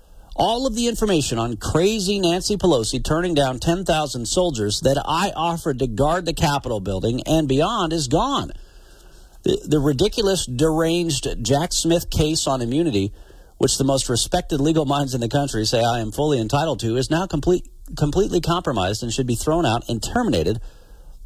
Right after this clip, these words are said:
just like the radical left lunatics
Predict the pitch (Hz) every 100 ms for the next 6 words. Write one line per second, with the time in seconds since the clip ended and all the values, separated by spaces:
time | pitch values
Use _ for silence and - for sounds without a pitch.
0 | - - 95 175 - 139 156 156 170 143
1 | 127 151 143 131 139 143 - 123 143 131
2 | 110 110 107 - -